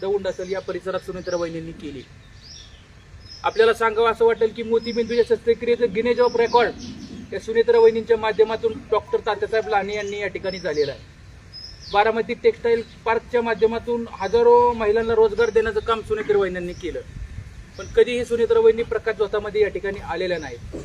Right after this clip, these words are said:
नेहमी या ठिकाणी कामाला या ठिकाणी महत्त्व दिलं. आजीदादांच्या बाबतीत जर बोलायचं झालं तर महाराष्ट्रातील खमक्या नेता,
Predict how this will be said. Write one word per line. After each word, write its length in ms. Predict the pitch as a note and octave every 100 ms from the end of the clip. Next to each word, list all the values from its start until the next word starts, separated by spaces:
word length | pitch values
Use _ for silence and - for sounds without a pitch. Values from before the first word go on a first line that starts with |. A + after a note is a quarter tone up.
| - - - - - -
नेहमी 260 | G#3 A3 A#3+
या 100 | A3
ठिकाणी 300 | A3 A3+ A3
कामाला 440 | - G#3+ G#3 G#3+
या 80 | G#3+
ठिकाणी 300 | G3+ G3+ G3+
महत्त्व 340 | G3 F#3 G3
दिलं. 220 | G3 G3+ - - - - - - - - - -
आजीदादांच्या 600 | F3+ A3 G#3+ A#3 A3+ A#3
बाबतीत 260 | A#3 A#3
जर 160 | G3 A3
बोलायचं 460 | G#3 A3 A#3 G#3+
झालं 280 | A3 A3 G#3+ A3
तर 140 | A#3 A3+ - - - - -
महाराष्ट्रातील 640 | G3+ A3 G#3+ A#3 A#3 A#3+ -
खमक्या 380 | - A#3 A3+ B3+
नेता, 340 | A#3+ F#3+ D#3+